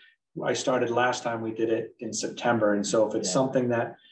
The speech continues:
Speaker 1: this board wants to take on as a whole, that would be, I will get you the data you need throughout the summer, you know, and then you can make, you know, work through it on the fall, make a recommendation, because then it needs to hit what, if an ordinance needs to be changed or, or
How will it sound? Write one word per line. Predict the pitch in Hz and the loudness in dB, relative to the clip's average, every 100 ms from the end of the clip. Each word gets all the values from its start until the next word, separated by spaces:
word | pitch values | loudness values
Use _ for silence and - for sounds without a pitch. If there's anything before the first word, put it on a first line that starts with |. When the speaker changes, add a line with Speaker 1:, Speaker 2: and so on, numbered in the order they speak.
| _ _ _ | _ _ _
Speaker 1:
this | 135 - | 0 2
board | 131 127 117 | 4 4 4
wants | 117 117 120 - | 0 -2 -2 -8
to | 117 | -4
take | 123 117 | -2 -2
on | 120 117 | 0 0
as | 107 | 0
a | - | -2
whole, | 120 123 147 170 - - _ - | 2 4 4 2 -2 -14 _ 0
that | 123 131 | 2 4
would | 113 | 2
be, | 120 110 - - _ _ | 4 4 2 -6 _ _
I | 135 | 4
will | 131 | 4
get | 123 127 170 | 4 0 -2
you | |
the | 156 | -2
data | 123 120 123 123 | 2 2 4 0
you | |
need | 120 120 110 | 0 -2 -4
throughout | 104 90 | -4 -6
the | 98 | -4
summer, | - 165 185 180 - - - _ | 2 4 6 4 0 -14 -20 _
you | 127 | 0
know, | 127 123 | 4 4
and | 120 | 2
then | 120 120 131 | 0 -2 -2
you | 123 | -2
can | 120 117 | -2 -2
make, | 113 110 | -2 -2
you | 120 | -4
know, | 101 | 0
work | 131 127 - | 0 0 0
through | 135 131 | 2 4
it | |
on | 120 | 2
the | 120 | 0
fall, | - 151 147 | -2 0 0
make | 135 | 0
a | 123 | -2
recommendation, | 120 123 117 123 127 131 | -2 -4 -2 0 0 -2
because | 120 113 - _ _ - | -4 -4 -8 _ _ -2
then | 139 156 | 2 4
it | 131 | 2
needs | 123 - | -2 -2
to | 110 | -2
hit | 120 - - _ _ _ _ | 0 -2 -8 _ _ _ _
what, | 123 123 | -2 -2
if | 123 | -2
an | 110 | 0
ordinance | 117 180 165 151 | 4 4 4 0
needs | 165 147 | -2 -2
to | |
be | 156 | -2
changed | 147 151 151 151 131 | -2 -2 0 -2 -2
or, | 107 113 | -2 -2
or | 117 107 | -2 -2